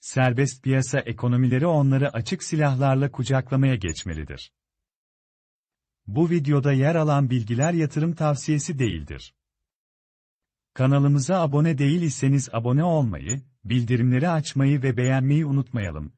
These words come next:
Katıl butonumuz aktif olup, katıla dahil olarak istediğiniz hisse senedi, kripto para,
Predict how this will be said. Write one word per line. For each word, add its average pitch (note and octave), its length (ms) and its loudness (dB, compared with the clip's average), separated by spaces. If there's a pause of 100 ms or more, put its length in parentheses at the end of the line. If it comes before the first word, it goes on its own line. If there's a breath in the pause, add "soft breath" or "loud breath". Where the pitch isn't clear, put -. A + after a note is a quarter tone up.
(100)
Katıl D3+ 380 -2
butonumuz D3 480 0
aktif C#3 360 -4
olup, E2 300 -8 (160)
katıla C3 420 0
dahil C3 320 0
olarak D#3+ 400 0
istediğiniz C#3+ 640 0
hisse C#3+ 260 -4
senedi, A#2+ 540 -4 (160)
kripto D#3 460 -2
para, F2 380 -6